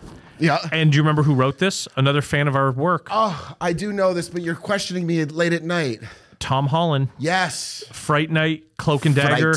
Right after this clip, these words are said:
Speaker 1: Yeah, he's legend.
Speaker 2: The
Speaker 1: Yeah.
Speaker 2: Beast Within.
Speaker 1: Yeah. Oh.
Speaker 2: Class of
Speaker 1: Have you seen
Speaker 2: nineteen eighty.
Speaker 1: Beast Within?
Speaker 2: No, Class of nineteen eighty-four.
Speaker 1: We might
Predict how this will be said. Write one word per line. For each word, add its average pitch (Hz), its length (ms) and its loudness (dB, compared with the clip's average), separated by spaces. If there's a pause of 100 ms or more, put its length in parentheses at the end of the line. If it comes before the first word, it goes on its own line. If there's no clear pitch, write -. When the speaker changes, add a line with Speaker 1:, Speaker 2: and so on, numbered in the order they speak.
Speaker 1:
Yeah, 139 180 0
he's 120 160 -6
legend. 120 300 -4
Speaker 2:
The 143 80 2
Speaker 1:
Yeah. 127 80 0
Speaker 2:
Beast 151 260 2
Within. 147 360 4
Speaker 1:
Yeah. 131 200 0
Oh. 185 460 2
Speaker 2:
Class 160 340 -2
of 175 80 0
Speaker 1:
Have 151 140 4
you 302 80 6
seen - 80 4
Speaker 2:
nineteen 294 140 6
eighty. 254 100 4
Speaker 1:
Beast 262 140 2
Within? 254 280 4
Speaker 2:
No, 120 220 2
Class - 340 -4
of 160 60 -2
nineteen 147 220 -2
eighty-four. 131 420 0
Speaker 1:
We 415 80 6
might 466 180 2